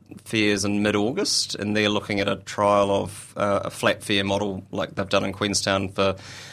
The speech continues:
uh, two dollar fares, which is a positive, al-, although the implications of that are that some people in the city will be,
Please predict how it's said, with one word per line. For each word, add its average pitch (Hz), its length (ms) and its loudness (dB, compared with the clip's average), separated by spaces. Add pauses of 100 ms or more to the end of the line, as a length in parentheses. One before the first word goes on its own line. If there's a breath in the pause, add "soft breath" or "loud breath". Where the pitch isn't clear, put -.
(140 loud breath)
uh, 95 60 2
two 110 200 -4
dollar 101 220 4
fares, 113 480 0
which 110 120 -2
is 101 340 2 (440 loud breath)
a - 60 -8
positive, 110 640 2 (160)
al-, 95 160 -6
although 101 300 4
the 104 120 2
implications 107 560 0
of 90 80 -4
that 98 160 2
are 98 140 6
that 92 160 -2
some 101 180 0
people 95 240 -2
in 92 60 0
the 92 80 0
city 98 260 0
will 95 140 -2
be, 98 160 -4